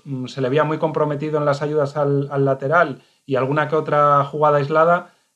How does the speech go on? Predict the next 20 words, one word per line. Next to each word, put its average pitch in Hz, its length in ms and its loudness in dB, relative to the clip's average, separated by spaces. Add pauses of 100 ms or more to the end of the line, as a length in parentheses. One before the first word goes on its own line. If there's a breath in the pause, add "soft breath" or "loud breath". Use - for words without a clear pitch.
no 139 320 2
ofreció 156 520 -2
lo 165 120 2
que 156 80 -4
se 135 80 -10
esperaba 139 420 0
de - 60 6
él. 123 140 0
No 127 100 -6
sé 139 120 -6
si 143 100 -8
ahora 143 200 0
ya 143 160 0
partiendo 147 440 -4
desde 147 160 -4
el 139 80 -6
principio 143 460 -6
de 143 80 -2
la 139 120 2
pretemporada 143 640 -2